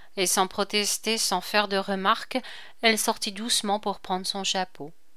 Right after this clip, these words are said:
Ce fut là une preuve nouvelle de l'empire que Copperthorne exerçait sur elle. Et comme il me regardait par la fenêtre ouverte, un sourire moqueur se jouait sur ses lèvres minces.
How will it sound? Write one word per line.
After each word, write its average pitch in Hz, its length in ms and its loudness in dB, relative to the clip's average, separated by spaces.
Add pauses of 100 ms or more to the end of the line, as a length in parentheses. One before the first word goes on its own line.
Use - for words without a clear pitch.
(240)
Ce - 220 0
fut 202 180 -4
là 196 160 4
une 180 180 -6
preuve 175 340 -2
nouvelle 190 340 0
de 196 100 -2
l'empire 170 460 -6
que 175 100 -8
Copperthorne 165 760 -2
exerçait 160 500 -4
sur 156 340 -6
elle. 147 300 -10 (580)
Et 214 80 2
comme 262 220 4
il 262 100 2
me 254 140 4
regardait 202 420 4
par 170 180 2
la 165 120 -2
fenêtre 185 440 -4
ouverte, 233 400 -4 (380)
un 214 80 0
sourire 226 400 2
moqueur 196 500 -2
se - 240 0
jouait 180 280 -2
sur - 220 -2
ses 170 180 -4
lèvres 175 460 -4
minces. 143 580 -10